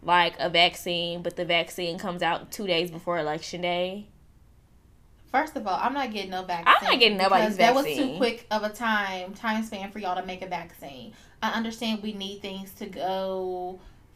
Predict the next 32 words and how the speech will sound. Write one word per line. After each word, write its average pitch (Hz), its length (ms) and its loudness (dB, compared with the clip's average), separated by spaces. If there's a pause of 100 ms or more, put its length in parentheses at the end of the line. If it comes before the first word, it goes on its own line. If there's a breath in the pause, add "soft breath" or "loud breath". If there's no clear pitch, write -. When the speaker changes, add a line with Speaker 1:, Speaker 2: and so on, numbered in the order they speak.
(120)
Speaker 2:
fast 220 500 2
and 220 140 -4
whatnot 208 680 -2
to 190 380 -6
slow 208 300 -6
down 190 340 -2
the 190 80 -6
virus, 214 580 -2 (140)
but 196 440 -2 (880 soft breath)
I'm 247 180 -2
not 392 160 -4
gonna 320 160 -4
be 240 280 -4
anybody's, 185 840 -6
um, 185 240 -8
experimental 185 840 -10
Speaker 1:
Hell 370 200 -2
no, 359 60 -4
I'm 370 180 -2
not 403 200 0
nobody's 247 420 0
test 226 340 -6
dummy 160 400 -8 (140)
Speaker 2:
Yeah, 208 480 -2
like 202 380 2
Speaker 1:
at 190 80 4
all. 185 360 4
So 180 760 2
it's 214 180 -8
just 214 160 -10
like, 190 400 2 (100)
nah. 196 640 6